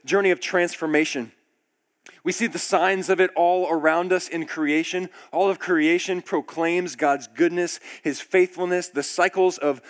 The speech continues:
of growth and transformation that he does. You look at a, a tadpole, and it, and it, it was created and, and, and comes from this little egg into this tadpole, and then,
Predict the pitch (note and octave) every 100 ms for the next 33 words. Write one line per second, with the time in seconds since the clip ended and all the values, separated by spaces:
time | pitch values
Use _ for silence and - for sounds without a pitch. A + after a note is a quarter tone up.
0 | - D#3+ C#3+ A#2 C#3+ D#3+ F3+ - - _
1 | - - D#3+ - E3+ - E3+ D#3+ D#3+ F3
2 | D#3+ D#3+ D3+ E3 E3+ C#3 D#3+ E3 D#3+ D3
3 | - - D#3+ - E3 F3 - D#3+ C#3 A#2+
4 | - - D#3 D#3+ D#3 E3 D#3+ D#3 D#3+ D3+
5 | C#3+ - F3 D#3+ E3 F3 F3 E3+ D#3+ -
6 | - D3+ D#3 D#3 D3+ D3 D#3 D3+ F#3+ F3+
7 | - E3+ D#3+ E3 F3 E3 E3+ F3 E3 E3
8 | E3 D#3 - E3 E3 F#3+ F3+ E3+ D#3 D3+